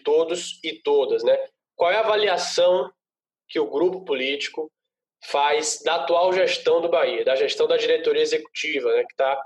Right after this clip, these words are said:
há três anos, gestão do presidente Guilherme Belintani? Qual é a avaliação que o grupo faz, a chapa faz, e qual é o candidato?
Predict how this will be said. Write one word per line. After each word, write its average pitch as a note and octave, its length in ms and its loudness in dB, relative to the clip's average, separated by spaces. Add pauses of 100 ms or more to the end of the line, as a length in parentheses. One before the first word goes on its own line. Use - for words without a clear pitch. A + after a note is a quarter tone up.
(420)
há A#2+ 80 -4
três C#3+ 320 0
anos, D3 480 0 (260)
gestão C3+ 240 0
do C#3+ 100 -2
presidente C#3 480 -2
Guilherme C#3 300 0
Belintani? C3+ 580 0 (380)
Qual F3 140 2
é F#3 40 2
a F3+ 40 2
avaliação F#3 840 0 (240)
que F3 140 -4
o - 40 -4
grupo - 240 -2
faz, C#3+ 720 -2
a C3 120 -6
chapa D#3 320 -2
faz, C3 600 -2 (400)
e C#3+ 380 -2
qual F3+ 160 2
é G#3 60 4
o G#3+ 40 -4
candidato? E3 720 0